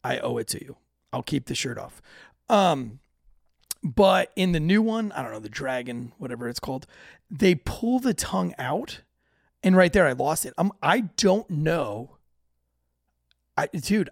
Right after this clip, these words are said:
I can't even imagine the pain of having your tongue cut out. And then, like, what, why does one guy get chosen? Like, you think he just probably wouldn't shut the fuck up? And then was he being a smart ass? Like,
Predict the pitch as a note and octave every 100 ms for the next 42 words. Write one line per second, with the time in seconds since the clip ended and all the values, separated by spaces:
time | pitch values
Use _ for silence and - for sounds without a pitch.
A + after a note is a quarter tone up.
0 | - D#3+ - A3 G#3 E3+ D3+ B2 B2 D3+
1 | F3+ D3+ A2+ G#2 G2+ - C3+ E3 C#3 A2
2 | - _ _ _ _ _ D3+ - - E3+
3 | E3+ C3+ A#2+ - - F3+ G3 - D#3 B2+
4 | G#2 G#2 - _ _ _ - - - -
5 | _ - G3 A3+ A3+ G3 C#3 D3 G3 A#3
6 | - - _ _ _ - D3+ F3 A#3 C4+
7 | F3+ C#3 D3 G3+ A#3+ F3 F#3 G3 A2 A#2+
8 | - _ _ _ _ C#3 E3 F3 - -
9 | F3 A#3 F3 B2+ A#2+ C3 C#3 - _ -
10 | D3+ G3+ G3+ F#3 - _ - D3 E3+ F3
11 | C#3 D#3 - D3+ C3+ - C#3+ - B2 G3
12 | _ _ _ _ _ _ _ - - F#3
13 | A3 G3+ F3 F#3 F3 - - C3+ D#3+ A3+
14 | A#3 A#3 - - C3 A#2 A2